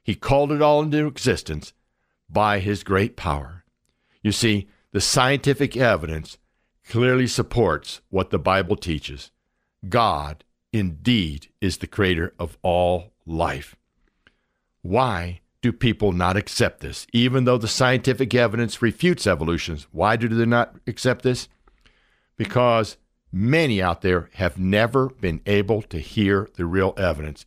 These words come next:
and that is blaming our public education system. They refuse to teach science anymore. They would rather teach evolutionism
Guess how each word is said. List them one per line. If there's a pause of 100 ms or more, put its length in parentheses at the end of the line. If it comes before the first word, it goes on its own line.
and
that (480)
is
blaming (320)
our
public
education
system. (400)
They
refuse
to
teach
science
anymore.
They
would
rather
teach
evolutionism